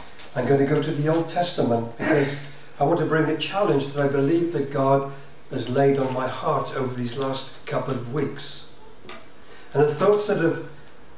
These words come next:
I'm going to share th-, this morning have actually come from the actions of one of the youngest in our fellowship. And it's my grandson, Marco. And, uh,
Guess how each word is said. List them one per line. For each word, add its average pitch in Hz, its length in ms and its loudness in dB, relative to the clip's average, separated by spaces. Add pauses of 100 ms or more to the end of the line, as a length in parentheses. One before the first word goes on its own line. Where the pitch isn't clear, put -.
(240)
I'm 147 120 6
going 175 180 6
to - 60 0
share 127 500 4
th-, 135 160 -2
this 139 240 0
morning 117 580 2 (880)
have 139 120 4
actually 165 420 2
come 123 540 2 (540)
from 139 220 4
the 135 180 4
actions 143 840 0
of 135 280 2
one 139 220 6
of 139 180 2
the 135 240 2 (280)
youngest 139 800 0
in 139 120 4
our 135 120 4
fellowship. - 600 -2 (580)
And 123 240 0 (180)
it's 139 180 2
my 135 120 2
grandson, 143 560 2
Marco. 180 480 2 (1200)
And, 117 340 2
uh, 117 300 2